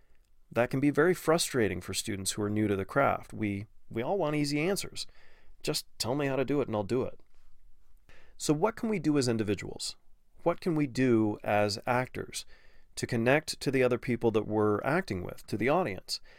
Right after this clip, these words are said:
How do we take this magic thing that I'm talking about and actually apply it to what we're doing? Now, one of the first things that we need to look at anytime we're looking at a part we're going to be playing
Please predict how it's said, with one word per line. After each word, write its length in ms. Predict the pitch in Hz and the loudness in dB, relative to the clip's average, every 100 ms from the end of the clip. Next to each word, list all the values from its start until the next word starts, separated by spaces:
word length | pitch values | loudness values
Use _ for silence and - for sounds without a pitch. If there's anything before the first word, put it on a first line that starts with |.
| - - - | -20 -20 -12
How 240 | - 170 | 2 4
do 80 | 214 | 4
we 140 | 208 | 0
take 340 | 202 - 170 160 | -4 4 4 4
this 200 | 160 143 | 0 2
magic 460 | 131 131 143 123 | 2 4 4 2
thing 260 | - 101 92 | -2 -4 -2
that 100 | 90 | -2
I'm 120 | 92 | -4
talking 420 | - 90 90 98 | -4 -6 -4 -4
about 320 | 92 92 92 - | -4 -4 -6 -6
and 120 | 113 | -6
actually 460 | 117 117 - 120 117 | -4 -4 -2 -2 -2
apply 500 | 110 - 127 160 175 | -8 -8 -2 2 4
it 220 | 98 90 - | 2 0 -4
to 100 | 113 | -4
what 220 | 107 104 | -2 0
we're 80 | 113 | 0
doing? 420 | 131 135 90 - - - - - - - - - - - - _ - - - - - - | 2 2 0 -8 -16 -18 -20 -20 -20 -20 -20 -20 -20 -20 -20 _ -20 -20 -20 -20 -18 -4
Now, 60 | 135 | 2
one 100 | 185 | 4
of 40 | |
the 60 | 202 | 4
first 420 | - 190 202 202 | 2 2 4 4
things 200 | 190 180 | 2 4
that 140 | 143 123 | 2 0
we 100 | 131 | 0
need 160 | 131 | 0
to 60 | 117 | 0
look 300 | 117 127 120 | 4 4 4
at 180 | 90 92 | 0 0
anytime 680 | 110 135 - 131 127 123 113 | -2 -2 -2 -2 -2 -4 -4
we're 160 | 110 107 | 0 2
looking 300 | 110 127 123 | 2 0 -2
at 80 | |
a 20 | 123 | -2
part 380 | - 117 113 | 0 4 4
we're 100 | - | 2
going 240 | 98 98 92 | -4 -4 -4
to 60 | |
be 100 | 95 | -8
playing 460 | 92 - 92 95 95 | -10 -6 -6 -6 -10